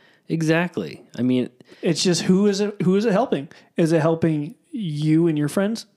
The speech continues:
Speaker 2: No, because you have the money. But let's help you and your friends to get more money by spending it, by taxing you less. It's just,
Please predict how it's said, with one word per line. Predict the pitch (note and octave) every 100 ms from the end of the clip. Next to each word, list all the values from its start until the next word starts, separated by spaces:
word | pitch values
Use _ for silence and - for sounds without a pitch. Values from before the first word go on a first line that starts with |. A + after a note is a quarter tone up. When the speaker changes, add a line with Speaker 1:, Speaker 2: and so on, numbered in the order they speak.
| -
Speaker 2:
No, | D3 C#3+ C3+ F3+ -
because | - - C#3
you | C#3+
have | C#3
the |
money. | C#3+ F3+ D3 - _ _ _ _ _ _ _ _
But | - G3+ E3 E3 _ _ _ _ _
let's | - D#3
help | - G3 B3
you | F#3 D#3+
and | D3
your | C#3+
friends | - D3+ D3
to | - - D#3+
get | C#3+ D3+ D3
more | E3 G#3
money | F3 D3+ C#3+ C#3 C#3 - _
by | D3+ C#3+
spending | - F3 D#3 D3+
it, | D3 - - - -
by | F#3 D3+ D3 C#3 D3 _ _ _ _ _ _ _ _ _
taxing | - F3 D#3+ D#3+
you | D3+ D3
less. | D3+ B2+
It's | - F3+
just, | F#3 F#3 -